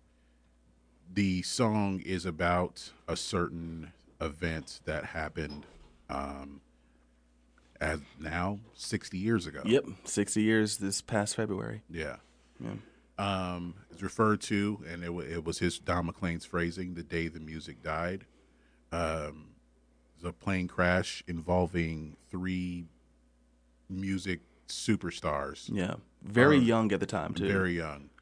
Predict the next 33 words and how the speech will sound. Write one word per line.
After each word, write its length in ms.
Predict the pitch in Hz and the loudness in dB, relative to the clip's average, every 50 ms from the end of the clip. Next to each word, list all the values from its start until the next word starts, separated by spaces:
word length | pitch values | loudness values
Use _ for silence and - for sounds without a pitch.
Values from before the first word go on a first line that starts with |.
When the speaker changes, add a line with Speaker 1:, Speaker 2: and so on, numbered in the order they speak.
| _ _ - | _ _ -10
Speaker 2:
Which 200 | - - 92 90 87 | -4 -2 0 2 2
makes 260 | 85 95 98 - - | 2 2 2 0 0
it 80 | 104 104 | 0 0
Speaker 1:
Uh, 40 | |
Speaker 2:
even, 280 | 98 92 95 90 78 - | 0 0 0 0 2 4
made 180 | 110 113 113 110 | 6 6 8 6
it 80 | 110 107 | 6 6
even 200 | 104 98 101 101 | 4 4 4 4
more 440 | 104 104 104 95 87 87 90 87 92 - _ _ - - | 4 6 6 4 4 2 0 -2 -6 -12 _ _ -10 -2
tragic. 480 | - - - - - - - - - _ _ - - 156 | 0 0 0 0 -2 -8 -12 -12 -16 _ _ -20 -20 -12
Speaker 1:
Yeah. 200 | 156 156 151 139 | -8 -6 -4 -4
Speaker 2:
Really. 240 | - - - - 135 - _ _ _ _ _ _ _ _ | -4 -4 -6 -8 -10 -12 _ _ _ _ _ _ _ _
Speaker 1:
Uh, 420 | - 76 78 78 78 78 76 76 73 | -4 -4 -2 -2 -2 -4 -4 -6 -8
Buddy 320 | 67 - 92 90 90 90 | -4 -2 0 0 2 0
Holly, 480 | 78 85 87 87 87 87 87 87 87 90 | 0 0 -2 -2 -2 -2 -2 -4 -4 -6
who 120 | 90 90 | -6 -6
was 160 | 82 80 80 | -6 -6 -6
twenty-two. 720 | - - - 92 87 82 76 - - 98 90 87 87 87 82 - _ _ _ - | -8 -8 -6 -4 -4 -4 -6 -4 0 0 2 2 2 -2 -4 -10 _ _ _ -8
Speaker 2:
Mm-hmm. 300 | - 98 101 110 107 107 113 - - _ _ _ _ _ - | -6 -4 -2 -2 -2 -4 -4 -6 -14 _ _ _ _ _ -6
Speaker 1:
Uh, 280 | - 82 82 80 78 78 73 | -4 -2 -2 -2 -4 -6 -4
Richie 300 | 87 90 - - 90 82 | -6 -6 -6 -6 -8 -4
Valens 480 | 76 87 85 87 87 85 90 85 - | -2 0 0 0 0 -2 -4 -6 -6
was 120 | 90 80 - | -8 -10 -8
seventeen. 800 | - - 98 87 82 82 82 - - 90 87 87 87 87 87 | -4 -2 0 0 0 -2 -8 -6 -4 -4 -4 -2 -4 -4 -4
Speaker 2:
Yeah. 180 | 95 98 - - - - _ _ _ _ _ _ _ _ - | -4 -4 -6 -8 -10 -16 _ _ _ _ _ _ _ _ -8
Speaker 1:
And 680 | - 85 85 85 80 80 78 78 76 76 76 78 76 - | -4 -2 -2 0 -2 -2 -4 -6 -8 -10 -12 -12 -8 -2
Big 240 | - 95 90 82 87 | 0 0 0 2 0
Bopper, 480 | 92 90 85 85 - - 87 87 85 | 2 2 2 2 2 2 0 0 0
J 180 | - - 87 85 | -2 -2 -2 -2
P 200 | 80 - 90 85 | -2 -2 -4 -4
Richardson, 580 | 78 82 85 - - 85 82 - - 92 85 78 | -2 -2 -2 -2 -4 -10 -10 -6 -4 -4 -4 -4
was 140 | 78 - - | -4 -8 -10
twenty-eight. 540 | - - 87 85 78 85 87 76 67 67 | -8 -8 -6 -6 -6 -6 -6 -6 -8 -10